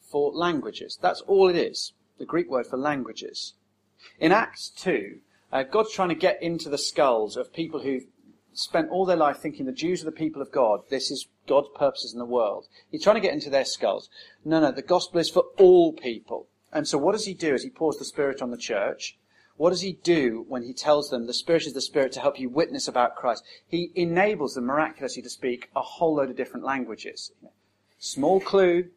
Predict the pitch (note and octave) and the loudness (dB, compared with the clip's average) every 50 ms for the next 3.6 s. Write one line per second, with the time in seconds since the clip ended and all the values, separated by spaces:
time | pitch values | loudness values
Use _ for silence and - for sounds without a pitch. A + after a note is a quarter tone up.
0 | _ _ _ _ - G3 F3 E3+ F3 - - - _ _ _ _ D3 D3+ D#3 F3 | _ _ _ _ -2 -2 -2 -2 -4 -10 -16 -20 _ _ _ _ -4 0 0 0
1 | F3+ F3 - - E3 C3+ - _ - F3 E3+ F3 F3 F3 F3 F3 F3 - - - | 0 -2 -4 -8 -10 -10 -10 _ 6 6 8 8 8 8 6 6 4 2 0 -2
2 | D3+ D3+ E3 F3 F3 F3 - - - - - E3+ - E3 D#3+ D#3+ E3 F3 F3+ F#3 | 0 2 4 4 2 0 -4 -10 -16 -8 -8 -2 0 0 0 2 4 4 4 4
3 | F3 - - E3 D3 A#2 G2 F#2 - - - - | 4 2 2 2 0 0 -4 -8 -12 -16 -16 -16